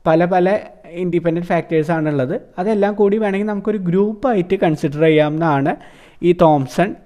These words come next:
പറയണത്. അപ്പോൾ അതാളിങ്ങനെയാണ് എക്സ്പ്ലെയിൻ ചെയ്യണത്. "A child who, who is intelligent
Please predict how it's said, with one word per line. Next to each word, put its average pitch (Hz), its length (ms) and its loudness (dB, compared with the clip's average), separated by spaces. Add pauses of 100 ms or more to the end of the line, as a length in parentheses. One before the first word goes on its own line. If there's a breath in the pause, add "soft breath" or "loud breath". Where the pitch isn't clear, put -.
(280)
പറയണത്. 110 480 2 (960 loud breath)
അപ്പോൾ 170 440 4
അതാളിങ്ങനെയാണ് 175 640 6
എക്സ്പ്ലെയിൻ 160 400 0
ചെയ്യണത്. 147 480 2 (1600 soft breath)
"A 175 100 8
child 190 420 4
who, 190 260 4
who 175 480 6
is 180 240 4
intelligent 170 480 4